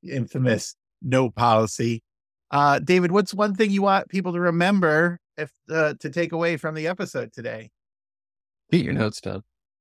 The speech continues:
Speaker 1: Yeah.
Speaker 2: That's it. Get your notes done.
Speaker 1: It's simple. And my, my one thing is I loved how you used the power of the policy to filter your preferred client. I thought that
Speaker 2: Mm-hmm.
Speaker 1: was simple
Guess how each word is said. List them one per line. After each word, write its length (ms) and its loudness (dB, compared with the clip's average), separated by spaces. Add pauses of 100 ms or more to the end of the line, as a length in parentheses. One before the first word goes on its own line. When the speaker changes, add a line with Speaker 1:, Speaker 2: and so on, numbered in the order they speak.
(260)
Speaker 1:
Yeah. 260 -8 (420)
Speaker 2:
That's 220 -2
it. 180 -4 (100)
Get 120 2
your 100 2
notes 240 -2
done. 180 -8 (380)
Speaker 1:
It's 160 -12 (200)
simple. 640 -2 (460)
And 180 2
my, 220 4
my 200 4
one 240 4
thing 360 0
is 220 -2
I 100 4
loved 480 2
how 440 0 (360)
you 200 -6
used 460 -8
the 80 -2
power 400 0
of 120 -2
the 80 -4
policy 800 0
to 100 -12
filter 800 0
your 180 -10
preferred 500 -4
client. 460 -8
I 60 -8
thought 220 0
that 60 0
Speaker 2:
Mm-hmm. 60 -2
Speaker 1:
was 160 -10
simple 540 0